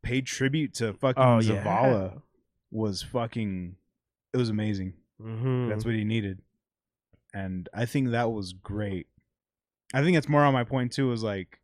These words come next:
Speaker 1: you know, great actors and everything, 'cause even Lance Reddick was in one of the Resident Evil movies.
Speaker 2: Oh.
Speaker 1: So that's why I'm like, I don't think anything less of these people just 'cause they're in a movie I don't like.
Speaker 2: Mm-hmm.
Speaker 1: I still think they're great.
Speaker 2: Yeah.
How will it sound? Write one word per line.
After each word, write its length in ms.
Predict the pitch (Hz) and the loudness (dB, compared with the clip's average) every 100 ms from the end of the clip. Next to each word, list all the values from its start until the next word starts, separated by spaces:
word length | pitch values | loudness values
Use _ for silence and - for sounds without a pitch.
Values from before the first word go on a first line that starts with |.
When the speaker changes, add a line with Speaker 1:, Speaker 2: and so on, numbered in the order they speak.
| _ _ | _ _
Speaker 1:
you 80 | 120 | -6
know, 260 | 110 95 90 | -4 -6 -8
great 220 | - 120 117 | 0 2 2
actors 640 | 113 - 113 107 107 101 | -2 -4 -4 -2 -2 -4
and 80 | 104 | -4
everything, 520 | 104 104 101 101 98 | -4 -4 -4 -4 -4
'cause 240 | 104 104 | -6 -6
even 200 | 110 117 | -4 -2
Lance 200 | 113 104 | -4 -4
Reddick 280 | 131 156 135 | 0 0 0
was 140 | 107 107 | -4 -4
in 100 | 104 | -4
one 120 | 98 | -4
of 40 | |
the 40 | 95 | -4
Resident 280 | 92 95 92 | -6 -6 -8
Evil 120 | 82 | -8
movies. 460 | 80 76 73 71 - _ _ | -10 -12 -16 -18 -20 _ _
Speaker 2:
Oh. 920 | 139 190 226 202 160 123 104 95 95 - - | -6 -4 -4 -2 0 2 2 0 -6 -12 -4
Speaker 1:
So 160 | - | 4
that's 180 | 143 135 | 4 6
why 180 | 160 135 | 6 6
I'm 100 | 127 | 4
like, 280 | 123 113 - - | 2 -2 -6 0
I 160 | 123 | 4
don't 240 | 127 131 131 | 6 4 4
think 200 | 131 120 | 2 4
anything 420 | 120 123 123 123 | 2 2 2 4
less 320 | 131 135 123 | 6 6 4
of 140 | 107 113 | -2 0
these 160 | 120 | 0
people 360 | - 143 120 110 | 4 4 4 -2
just 200 | 104 107 | -4 -8
'cause 120 | 117 | -6
they're 140 | 117 117 | 0 2
in 80 | |
a 40 | 117 | 6
movie 280 | 123 123 107 | 6 6 4
I 80 | 104 | 2
don't 220 | 107 92 | 0 2
like. 380 | 131 110 104 - - | 2 4 0 -4 2
Speaker 2:
Mm-hmm. 540 | 143 127 127 110 87 | 4 6 4 2 -2
Speaker 1:
I 100 | 95 | -6
still 200 | - 110 | -6 -8
think 220 | 95 98 | -6 -6
they're 120 | 95 95 | -6 -2
great. 320 | 127 170 - - | 0 0 -2 -6
Speaker 2:
Yeah. 360 | 135 110 95 | -2 -2 -2